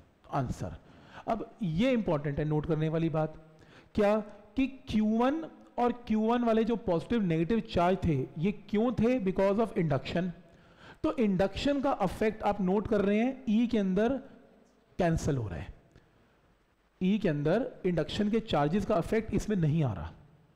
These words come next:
Right? तो जैसे इसने कहा charges को ऐड कर दें, क्या फ़र्क पड़ता है?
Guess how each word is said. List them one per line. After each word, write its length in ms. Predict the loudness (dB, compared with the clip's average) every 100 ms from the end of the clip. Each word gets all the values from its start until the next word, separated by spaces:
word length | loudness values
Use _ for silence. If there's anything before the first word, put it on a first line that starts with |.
| _ _ _ _ _ _ _ _ -8
Right? 320 | -2 -2 -4 -12 -14 -4
तो 80 | -2
जैसे 220 | 0 0
इसने 220 | 0 0
कहा 260 | 0 0 -2 -6 -2
charges 280 | 2 2 0
को 100 | 2
ऐड 260 | 2 2
कर 160 | 2 2
दें, 200 | 2 0
क्या 360 | -2 -2 0 2
फ़र्क 200 | 0 0
पड़ता 260 | 0 0
है? 100 | -2